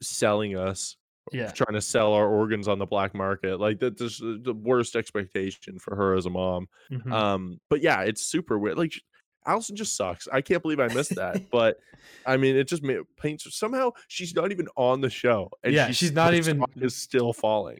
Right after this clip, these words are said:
Speaker 2: Yeah, exactly.
Speaker 1: <laughs>
Speaker 2: Also, I have Serena's not handling the breakup very well, clearly.
Speaker 1: Yeah.
Speaker 2: She's,
Speaker 1: Mm-hmm.
Speaker 2: uh, doesn't really know what she's doing, and she's just
Speaker 1: No.
Speaker 2: she's just been hanging out alone all summer.
Speaker 1: Man,
Speaker 2: Quite
Speaker 1: very
Speaker 2: the opposite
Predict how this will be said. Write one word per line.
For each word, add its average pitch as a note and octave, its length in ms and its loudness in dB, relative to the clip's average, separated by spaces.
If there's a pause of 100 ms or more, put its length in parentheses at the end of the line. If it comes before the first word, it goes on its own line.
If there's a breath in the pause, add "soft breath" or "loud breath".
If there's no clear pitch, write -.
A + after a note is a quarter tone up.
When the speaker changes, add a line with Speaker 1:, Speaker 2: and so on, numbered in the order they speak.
(100)
Speaker 2:
Yeah, A#2+ 300 -6
exactly. A#2 680 -10 (100)
Speaker 1:
<laughs> - 80 -14
Speaker 2:
Also, D3 680 0
I B2+ 60 -6
have C3+ 240 0
Serena's C3+ 560 0
not B2 200 0
handling A#2+ 380 -6
the A2 60 -8
breakup B2+ 380 -6
very B2 260 -8
well, B2+ 300 -6 (320)
clearly. B2 480 -6
Speaker 1:
Yeah. G#2 180 4 (380 soft breath)
Speaker 2:
She's, G2+ 380 -6
Speaker 1:
Mm-hmm. A#2 360 -6
Speaker 2:
uh, A2+ 80 -12 (180)
doesn't E3+ 220 -2
really F3 200 0
know D3+ 140 -2
what D3+ 100 -4
she's C3+ 180 -8
doing, C3+ 340 -8 (200)
and B2+ 140 -8
she's C#3 200 -4
just A#2+ 180 -4
Speaker 1:
No. A#2+ 300 6
Speaker 2:
she's G#3 260 6
just G3+ 200 0
been G#3+ 100 4
hanging F#3 320 2
out F3 180 0
alone C#3+ 380 2
all F#2 160 -6
summer. E2 320 -20 (280 soft breath)
Speaker 1:
Man, B2 360 2 (160)
Speaker 2:
Quite C3+ 200 8
Speaker 1:
very C#3 160 6
Speaker 2:
the - 40 6
opposite D#3+ 320 6